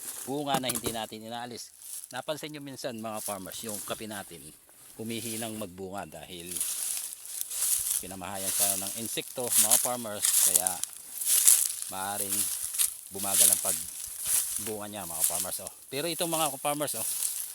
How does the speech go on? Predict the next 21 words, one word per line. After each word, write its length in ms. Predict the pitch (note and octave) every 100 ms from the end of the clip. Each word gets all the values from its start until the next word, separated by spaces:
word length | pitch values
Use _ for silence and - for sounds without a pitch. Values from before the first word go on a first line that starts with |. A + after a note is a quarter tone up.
| - - -
ang 120 | G#2 F#2
dami. 300 | A2 A#2 G2
Halos 320 | A2 C#3+ D#3
lahat 240 | E3 D3+ -
ng 140 | D3+ C#3 C3+
tinanim 360 | - C#3+ C3+ C3
ko, 80 | B2
mga 240 | A#2 A2
farmers, 560 | A2+ G#2 G#2+ - - - - - - - -
nagsisimula 680 | G2+ A#2 G2 G2+ F#2+ F2+
na. 120 | F2+ F2+ - - - -
Ito 100 | C#3+
yung 100 | D3
ang 200 | C#3+ C#3+
karagdagan 520 | C#3+ C3 A#2+ B2+ B2
nating 460 | B2 A#2+ - A#2 A#2 - - - - - - -
harvest 340 | A#2 A2 A#2 -
sa 60 |
susunod 340 | A2+ G2+ G#2+ G2
na 80 | G2+
taon. 260 | G2 A2